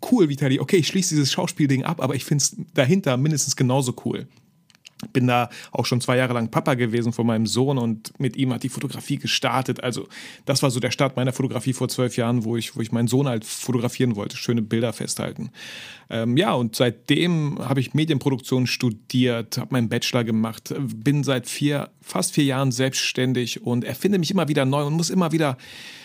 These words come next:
Das ist so wichtig, in sich selber hineinzuhören. Ist das gerade der richtige Weg, den man geht? Ist das das, was einen total erfüllt, wo man morgens aufsteht und es kaum erwarten kann, aufzustehen, wo man gar nicht die Stunden zählt,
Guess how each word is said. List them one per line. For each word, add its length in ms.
Das 140
ist 120
so 160
wichtig, 340
in 80
sich 120
selber 280
hineinzuhören. 600
Ist 140
das 140
gerade 160
der 120
richtige 360
Weg, 160
den 100
man 180
geht? 240
Ist 140
das 160
das, 260
was 300
einen 240
total 480
erfüllt, 420
wo 60
man 160
morgens 460
aufsteht 580
und 320
es 80
kaum 220
erwarten 420
kann, 160
aufzustehen, 580
wo 60
man 220
gar 160
nicht 160
die 80
Stunden 340
zählt, 360